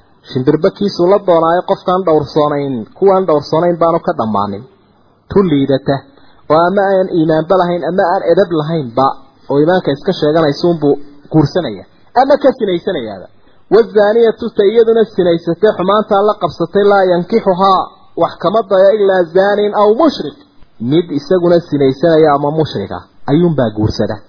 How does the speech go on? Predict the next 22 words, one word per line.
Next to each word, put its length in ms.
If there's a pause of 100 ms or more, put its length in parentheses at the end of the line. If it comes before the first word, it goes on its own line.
(300)
Wa 100
hurrima 420
dhalika, 500
arrintaa 440
waa 180
laga 220
mamnuucay, 440
sinada 380
la 120
yidhaahdo, 440 (300)
cala 200
almu'miniina 560
baa 120
laga 160
mamnuucay. 520 (240)
Ilan 240
gaalku 320
maba 200
aaminsane. 500 (360)
Wa 100
hurrima 420
dhalik, 420